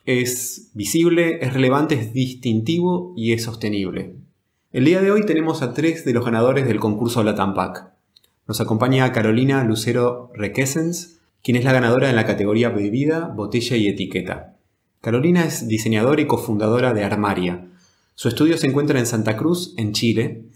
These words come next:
Ella trabaja principalmente con marcas de vino y otros espirituosos. También con emprendimientos gastronómicos y turísticos en la zona de Colchagua, conocido Valle Vitivinícola chileno. Estudió diseño interior en la Universidad Finisterra, en Chile,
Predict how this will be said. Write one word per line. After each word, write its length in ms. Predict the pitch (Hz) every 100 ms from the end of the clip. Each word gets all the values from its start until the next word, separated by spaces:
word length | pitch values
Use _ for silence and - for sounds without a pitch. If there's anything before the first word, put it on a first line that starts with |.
| _
Ella 200 | 139 165
trabaja 340 | 151 151 156
principalmente 640 | 127 123 110 123 139 151 -
con 160 | 113
marcas 320 | 120 123 110
de 80 | 107
vino 380 | 107 147 170 170
y 100 | 120
otros 380 | 117 113 117 110
espirituosos. 880 | 104 104 101 95 92 - - - _ _ _ _
También 300 | - 117 160
con 140 | 175 151
emprendimientos 640 | 120 117 110 113 131 127
gastronómicos 680 | 123 110 123 151 170 170 -
y 40 |
turísticos 580 | 110 110 131 151 156 147
en 60 | 117
la 100 | 104
zona 240 | 123 120
de 100 | 107
Colchagua, 760 | 104 98 - 139 147 165 175 -
conocido 600 | 113 104 135 131 127 95
Valle 280 | 113 - 110
Vitivinícola 760 | 101 104 101 104 110 107 101
chileno. 540 | - 95 85 82 87 - _ _ _ -
Estudió 380 | 110 110 110 113
diseño 400 | 107 - 131 123
interior 400 | 110 104 117 123
en 60 |
la 80 | 110
Universidad 540 | 101 98 95 107 104
Finisterra, 680 | - 117 104 104 127 127 131
en 140 | 117 107
Chile, 480 | 151 151 170 -